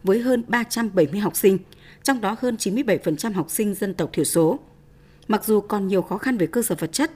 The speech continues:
năm học vừa qua, trong bối cảnh dịch covid mười chín diễn biến phức tạp, thầy và trò nhà trường không ngừng nỗ lực, chủ động các phương án dạy và học,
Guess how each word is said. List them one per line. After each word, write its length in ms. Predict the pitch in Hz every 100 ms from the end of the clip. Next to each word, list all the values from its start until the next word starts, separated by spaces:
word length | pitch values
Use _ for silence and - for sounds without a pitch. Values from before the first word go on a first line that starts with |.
| - - -
năm 140 | 240
học 140 | 214 160
vừa 120 | 165
qua, 320 | 160 214 220 208 - -
trong 240 | 233 214
bối 100 | 175
cảnh 280 | 220 233 147
dịch 220 | - 160
covid 240 | 190 190 185
mười 80 |
chín 240 | 156 165 156
diễn 200 | 208 190
biến 140 | 190
phức 200 | 208 320
tạp, 220 | 185 160 - - - -
thầy 100 | 220
và 100 | 196
trò 160 | 185 196
nhà 180 | 185 180
trường 280 | - 180
không 240 | 165 269 240
ngừng 240 | 185 160
nỗ 140 | 160 277
lực, 200 | 285 - -
chủ 160 | 185
động 240 | 156 170 120
các 180 | 285 285
phương 180 | 226 190
án 240 | 165 220
dạy 200 | 294 180
và 100 | -
học, 280 | 160 156 -